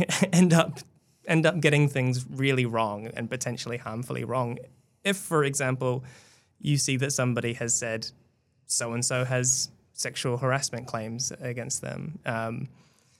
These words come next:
so it's just gonna be more and more important that we keep developing those critical thinking skills amongst every person in, in the country.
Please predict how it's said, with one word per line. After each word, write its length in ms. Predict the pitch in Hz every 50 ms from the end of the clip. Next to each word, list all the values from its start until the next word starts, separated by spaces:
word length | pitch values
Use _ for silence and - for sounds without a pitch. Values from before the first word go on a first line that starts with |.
| _ _ _ _
so 140 | - - 175
it's 100 | - -
just 200 | 175 160 - -
gonna 160 | - 147 139
be 160 | 135 131 127
more 440 | 123 123 123 131 135 143 147 143 139
and 100 | 131 127
more 340 | 127 127 127 131 131 131 131
important 640 | 123 117 - - 123 123 120 117 113 113 117 117 - - _ _ _ _ _ _ _ _
that 120 | - 123 -
we 120 | 123 117 117
keep 420 | - - - - 175 175 175 175
developing 580 | 160 147 135 147 135 131 131 131 131 135 131 127
those 180 | 120 120 123
critical 600 | - - - - 160 151 151 143 143 151 135 139
thinking 460 | 143 - 139 135 135 - 135 127 127
skills 680 | 123 - - 127 117 117 110 107 113 127 139 - - - - - _ _ _ _ _ -
amongst 360 | 127 123 120 120 123 - - -
every 360 | 151 143 135 135 139 120 127
person 800 | 127 127 - - 143 127 127 123 - - 123 110 120 135 156 165 - - - _ _ _ _ _ -
in, 300 | - 127 120 117 117 120 -
in 160 | - 127 120
the 80 | 117 117
country. 640 | - - 120 113 113 - - 117 - 135 147 147